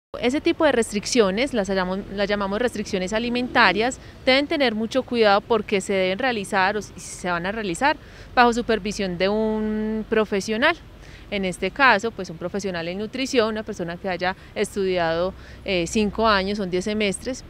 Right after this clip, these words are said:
¿cierto? Para poder dar y tener unas bases científicas para decir, "Listo, necesitas o no una restricción". Antes de hacer restricciones, pues hay que revisar, ¿por qué voy a hacer una restricción? O sea, si hay un motivo, ¿cuál es ese motivo?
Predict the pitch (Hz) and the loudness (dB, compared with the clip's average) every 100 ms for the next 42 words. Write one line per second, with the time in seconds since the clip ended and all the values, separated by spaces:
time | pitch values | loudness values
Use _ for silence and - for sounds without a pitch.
0 | - - 269 - 214 226 214 202 - 208 | -12 -8 -6 -6 -2 2 4 2 0 0
1 | 202 190 170 214 226 - 233 214 185 180 | 2 2 2 4 4 0 -4 -4 -4 -2
2 | 208 208 220 196 196 175 - 240 220 226 | -2 0 0 0 -4 -6 -4 -4 -4 -4
3 | 233 226 214 185 175 214 202 196 - 175 | -4 -2 0 0 0 -2 -2 -4 -4 -6
4 | 175 180 185 320 269 240 208 208 277 208 | -4 -4 -2 -2 -2 -4 -4 -2 -2 -2
5 | 202 208 202 170 156 160 113 - - - | -4 -4 -6 -10 -8 -8 -10 -14 -16 -16
6 | - - - - 254 247 330 311 277 233 | -18 -18 -12 0 0 2 0 2 4 2
7 | 233 302 269 285 302 320 311 - 233 220 | 2 0 -2 0 0 0 -4 -2 0 0
8 | - - - - 226 233 254 254 214 190 | -6 -14 -14 -2 0 2 2 4 2 2
9 | 160 131 - - - 233 220 - 269 262 | 0 0 -6 -12 -4 -2 -2 2 2 4
10 | 285 302 277 277 240 208 196 - 190 139 | 2 -2 -2 -2 -2 -2 -6 -2 0 0
11 | 233 196 - 120 196 233 233 294 247 190 | -2 -4 -2 -2 0 0 2 2 4 2
12 | 202 - 190 196 226 247 254 254 302 233 | 0 -2 -2 2 2 0 -2 -2 -2 -2
13 | 208 | -2